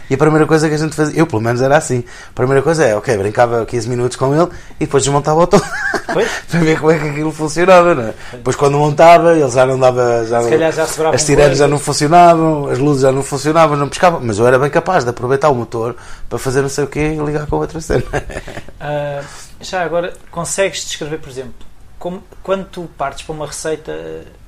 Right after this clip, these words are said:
Speaker 2: partes quê? De um ingrediente, de um objetivo final?
Speaker 1: Podes, podes até partir de uma ideia, sabes? Eu, eu cada vez mais estou, estou ligado, adoro o sabor rústico, sinto falta da montanha,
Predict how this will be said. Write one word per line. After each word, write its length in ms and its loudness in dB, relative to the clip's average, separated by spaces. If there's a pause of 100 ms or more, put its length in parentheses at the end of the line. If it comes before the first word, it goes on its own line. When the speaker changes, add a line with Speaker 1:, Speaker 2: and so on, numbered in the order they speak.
(120)
Speaker 2:
partes 300 -8
quê? 360 -16
De 160 -16
um 100 -12
ingrediente, 920 -10 (520)
de 80 -14
um 220 -12
objetivo 560 -10
final? 760 -14
Speaker 1:
Podes, 260 -2
podes 280 -4
até 160 2
partir 300 2
de 60 -6
uma 160 -2
ideia, 320 -8 (520)
sabes? 540 -4
Eu, 380 -2
eu 280 -2
cada 180 -2
vez 120 0
mais 260 2 (180)
estou, 440 -6
estou 180 -10
ligado, 540 -8 (720)
adoro 260 -2
o 60 -8
sabor 280 -10 (280)
rústico, 400 -10
sinto 460 -8
falta 420 -6 (240)
da 80 -16
montanha, 580 -14